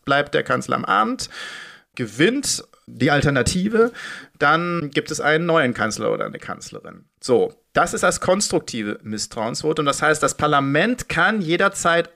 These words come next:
eingreifen, aber nur mit diesem Instrument. Oder, und das ist eben von der anderen Seite, der Kanzler in dem Fall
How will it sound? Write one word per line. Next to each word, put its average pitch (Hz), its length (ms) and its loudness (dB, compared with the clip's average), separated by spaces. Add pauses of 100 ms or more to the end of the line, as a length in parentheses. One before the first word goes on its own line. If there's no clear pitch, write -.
eingreifen, 160 640 2
aber 143 160 4
nur 165 320 6
mit 185 300 0
diesem 196 260 2
Instrument. 143 720 -6 (1080)
Oder, 240 640 4 (920)
und 147 120 0
das 151 140 0
ist - 100 -4
eben 160 120 0
von - 140 2
der 143 160 -2
anderen 226 420 4
Seite, 120 680 2 (920)
der 139 360 2 (460)
Kanzler 190 800 2
in 180 100 -6
dem 185 240 -2
Fall - 540 0